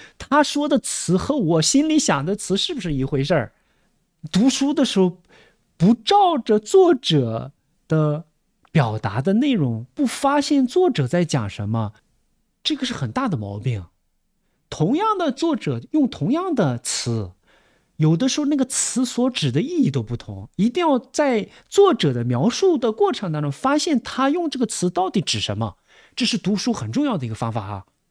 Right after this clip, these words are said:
那加尔文谈到律法的时候，当然是指上帝借着摩西颁布的律法，包括道德律、礼仪律，和地上的法律根本不是一回事儿。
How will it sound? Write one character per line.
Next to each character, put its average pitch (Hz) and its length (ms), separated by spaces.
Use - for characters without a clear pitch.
那 247 120
加 277 160
尔 294 140
文 170 180
谈 131 240
到 220 120
律 269 160
法 104 200
的 113 100
时 139 120
候， 127 80
当 220 240
然 208 140
是 151 160
指 127 400
上 214 340
帝 226 160
借 262 180
着 202 120
摩 160 240
西 233 180
颁 160 260
布 147 120
的 135 120
律 156 160
法， 92 380
包 156 200
括 151 240
道 165 280
德 120 180
律、 143 220
礼 110 300
仪 123 40
律， 135 340
和 165 220
地 311 280
上 226 220
的 208 80
法 - 320
律 156 240
根 233 300
本 185 100
不 151 140
是 175 180
一 175 60
回 175 160
事 180 120
儿。 113 240